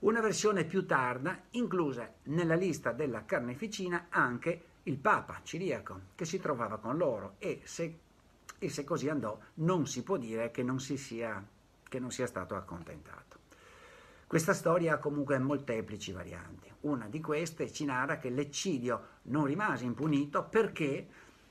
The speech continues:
dopo la strage, un'armata di undicimila angeli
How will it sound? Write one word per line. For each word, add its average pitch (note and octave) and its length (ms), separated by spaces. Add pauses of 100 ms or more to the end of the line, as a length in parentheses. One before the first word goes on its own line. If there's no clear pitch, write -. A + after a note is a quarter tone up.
(460)
dopo E3+ 300
la G3 100
strage, B2 640
un'armata F3 760
di C#3+ 200 (100)
undicimila G3 1080
angeli C3 680